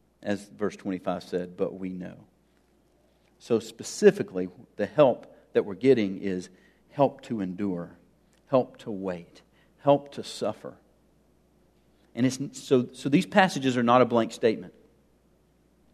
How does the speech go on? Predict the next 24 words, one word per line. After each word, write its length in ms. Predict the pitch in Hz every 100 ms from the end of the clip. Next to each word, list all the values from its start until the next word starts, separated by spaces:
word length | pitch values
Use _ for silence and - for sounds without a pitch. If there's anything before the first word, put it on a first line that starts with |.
| _ - _ _ _
These 260 | 120 175 -
passages 640 | 190 190 190 143 135 131
on 220 | 127 120
prayer 640 | - - 156 123 101 120 - - _ _ _ _ _ _ _ _ _ -
and 140 | 120
the 60 | 117
Spirit 360 | - 165 160
helping 320 | 147 160 156
us 140 | 131 127
in 80 | 131
our 100 | 120
prayer 300 | 160 147 123
is, 160 | 117
is 180 | 123 113
not 220 | 139 151
a 140 | 135 123
formula 1000 | - - 175 196 185 151 120 107 113 -
on 180 | 120 120
how 180 | 143
to 80 | 143
get 220 | 123 127
a 100 | 123
nicer 400 | 110 123 151 -
car 540 | 156 - 131 123 123